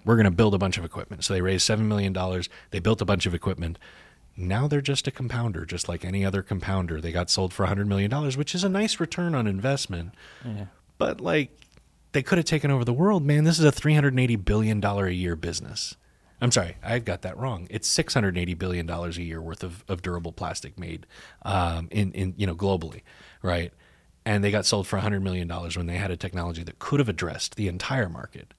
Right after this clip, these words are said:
Speaker 1: But
Speaker 2: Right.
Speaker 1: instead, they built production capacity.
Speaker 2: Were they V C backed?
Speaker 1: Yeah.
Speaker 2: Okay.
Speaker 1: Yeah, they were.
Speaker 2: That's,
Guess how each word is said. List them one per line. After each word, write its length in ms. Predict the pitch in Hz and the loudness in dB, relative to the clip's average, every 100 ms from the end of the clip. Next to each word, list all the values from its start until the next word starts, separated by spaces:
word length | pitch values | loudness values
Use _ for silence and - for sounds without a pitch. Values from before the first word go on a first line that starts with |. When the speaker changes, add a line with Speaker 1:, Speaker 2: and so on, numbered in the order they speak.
| _ - | _ -2
Speaker 1:
But 60 | 110 | 2
Speaker 2:
Right. 60 | 98 | 2
Speaker 1:
instead, 320 | - 123 98 | 2 2 2
they 100 | 90 | -2
built 320 | 85 85 - | -4 -8 -8
production 400 | 87 85 - - | -12 -10 -12 -14
capacity. 500 | - - - - - - | -18 -20 -16 -16 -10 0
Speaker 2:
Were 80 | |
they 100 | 110 113 | 2 4
V 140 | 117 | 2
C 140 | 110 107 | 0 -2
backed? 420 | 92 104 156 - - _ _ _ _ | 2 0 0 -12 -20 _ _ _ _
Speaker 1:
Yeah. 140 | 180 202 - _ - | -4 -4 -12 _ -8
Speaker 2:
Okay. 260 | 101 - - | -8 -10 -10
Speaker 1:
Yeah, 100 | 147 | -8
they 80 | |
were. 180 | 147 135 - _ _ _ | -8 -10 -14 _ _ _
Speaker 2:
That's, 340 | 98 90 - | -4 -4 -8